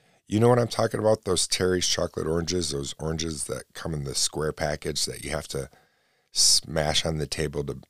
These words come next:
break 'em open into little segments, and then they look like oranges. Yeah,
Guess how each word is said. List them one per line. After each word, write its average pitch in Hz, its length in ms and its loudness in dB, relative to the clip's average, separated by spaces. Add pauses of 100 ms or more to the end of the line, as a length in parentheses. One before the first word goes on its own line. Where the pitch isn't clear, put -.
(160)
break 76 240 -4
'em 73 80 -2
open 76 340 -2
into 71 240 -4
little 71 240 -4
segments, 73 580 0
and 69 160 -6
then 71 120 -6
they 73 160 -4
look 69 260 -10
like 69 260 -6
oranges. 78 520 -6 (1000)
Yeah, 76 460 -4